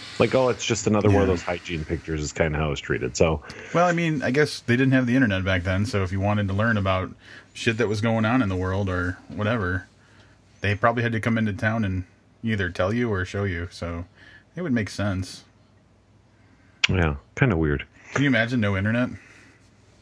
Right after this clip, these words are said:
Speaker 1: Yeah, I remember no internet,
Speaker 2: Mm.
Speaker 1: Rob. Oddly enough, I know I'm a little older than you, but I
Speaker 2: Mm.
Speaker 1: actually remember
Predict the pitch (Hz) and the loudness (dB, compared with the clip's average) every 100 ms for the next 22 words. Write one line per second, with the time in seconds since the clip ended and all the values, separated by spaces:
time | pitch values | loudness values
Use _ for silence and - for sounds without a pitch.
0 | _ _ - 117 135 139 139 139 131 165 | _ _ -2 0 2 2 2 2 2 2
1 | 120 82 80 76 76 76 76 78 - _ | 2 2 -2 -2 -2 -2 -2 -4 -8 _
2 | _ _ - 90 87 82 90 92 76 80 | _ _ -10 0 2 2 2 0 -2 0
3 | 76 85 85 90 87 87 87 82 80 78 | 2 2 2 2 2 2 2 2 2 2
4 | 76 73 73 71 67 67 85 85 80 95 | 2 2 2 2 0 2 2 2 4 4
5 | 95 82 80 78 80 | 4 4 4 -2 -12